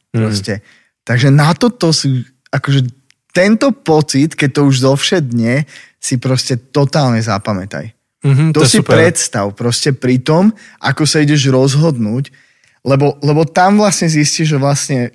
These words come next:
Speaker 2: akože áno, nový telefón napríklad, hej, tak, e, zistíš, m,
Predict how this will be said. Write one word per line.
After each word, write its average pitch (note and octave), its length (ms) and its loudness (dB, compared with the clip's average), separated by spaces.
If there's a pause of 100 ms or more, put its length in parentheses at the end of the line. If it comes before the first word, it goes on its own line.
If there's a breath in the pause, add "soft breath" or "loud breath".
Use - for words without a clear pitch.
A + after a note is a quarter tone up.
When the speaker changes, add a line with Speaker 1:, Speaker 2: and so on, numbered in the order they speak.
Speaker 2:
akože C3+ 260 -2
áno, G#2 320 -2
nový A2 380 -4 (320)
telefón B2 540 -2
napríklad, C3 520 -2
hej, A2 160 0 (960)
tak, A2 300 -6
e, A2 240 0
zistíš, A#2 640 -4 (800 soft breath)
m, A#2 240 -6